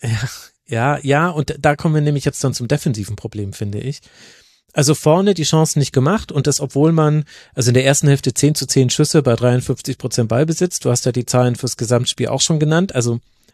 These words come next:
das war ein Trend, der hat sich komplett durchgezogen. Das war nicht so, dass quasi Hoffenheim erst nach drei null Führung dann Union den Ball überlassen hat. Aber was sich auch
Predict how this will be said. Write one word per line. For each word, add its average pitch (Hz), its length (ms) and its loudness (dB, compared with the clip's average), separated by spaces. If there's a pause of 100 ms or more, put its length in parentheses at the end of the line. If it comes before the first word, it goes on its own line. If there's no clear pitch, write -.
(120)
das 127 180 2
war 127 140 2
ein 135 120 -4
Trend, 151 280 0
der 143 80 0
hat - 80 -6
sich 135 120 -4
komplett 120 320 -2
durchgezogen. 156 520 -2
Das - 140 -4
war 131 80 2
nicht 135 180 0
so, 143 100 -4
dass 123 180 -2
quasi 120 360 -2 (340)
Hoffenheim 131 460 0
erst 131 280 -2
nach 120 140 -2
drei 120 240 -2
null 120 140 -2
Führung 143 360 -2
dann 120 280 -4
Union 117 380 -2
den 107 120 -2
Ball 113 240 -2
überlassen 151 600 -4
hat. - 180 -4 (460)
Aber 143 260 2
was 147 120 -4
sich - 220 -6
auch 175 280 2